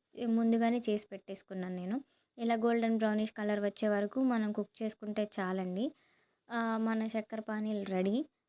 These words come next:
So అట్లాగే మీకు ఎన్ని బ్యాచెస్ కావాలంటే అన్ని బ్యాచెస్ కూడా మీరు కుక్ చేసుకోవచ్చండి. చూసారు కదా, అలా గోల్డెన్ బ్రౌనిష్ కలర్‌లో వస్తే చాలు,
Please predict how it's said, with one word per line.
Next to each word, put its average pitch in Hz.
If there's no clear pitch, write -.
So 269
అట్లాగే 262
మీకు 277
ఎన్ని 254
బ్యాచెస్ 254
కావాలంటే 226
అన్ని 233
బ్యాచెస్ 220
కూడా 240
మీరు 233
కుక్ 226
చేసుకోవచ్చండి. 214
చూసారు 247
కదా, 240
అలా 220
గోల్డెన్ 214
బ్రౌనిష్ 208
కలర్‌లో 202
వస్తే 214
చాలు, 196